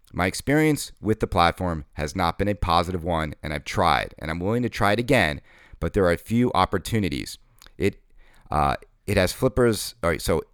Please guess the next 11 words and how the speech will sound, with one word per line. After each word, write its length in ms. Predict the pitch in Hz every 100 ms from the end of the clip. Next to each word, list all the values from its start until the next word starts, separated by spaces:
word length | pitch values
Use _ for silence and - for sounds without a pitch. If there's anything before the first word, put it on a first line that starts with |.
| - - -
the 120 | - 104
flippers 520 | 143 160 123 123 -
are 160 | - 95
the 80 | 95
most 320 | 101 98 -
reliable 540 | 98 98 95 101 107 -
in 140 | 95
the 100 | 92
industry. 420 | 95 87 - 92
Why 320 | 87 90 95
does 440 | 98 95 92 90